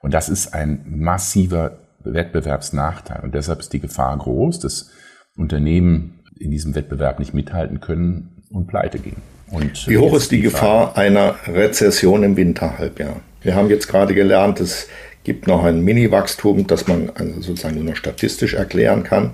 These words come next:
Speaker 2: Im zweiten Quartal kippt das jetzt alles weg und wir haben im Winterhalbjahr eine richtige, messbare, starke Rezession.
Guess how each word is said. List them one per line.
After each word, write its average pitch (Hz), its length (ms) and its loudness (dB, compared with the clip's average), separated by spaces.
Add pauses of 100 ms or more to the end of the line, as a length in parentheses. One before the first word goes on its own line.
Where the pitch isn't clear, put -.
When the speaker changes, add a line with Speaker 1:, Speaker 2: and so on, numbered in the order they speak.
(320)
Speaker 2:
Im 190 140 -2
zweiten 196 360 4
Quartal 196 600 2 (260)
kippt - 340 0
das 98 220 2
jetzt 85 240 0
alles 90 320 2
weg 110 300 0
und 92 160 2
wir 90 120 2
haben 98 140 2
im 95 120 -4
Winterhalbjahr 82 800 0 (120)
eine 80 240 -4
richtige, 87 480 -4 (400)
messbare, 87 840 0
starke 87 580 -2
Rezession. - 720 -4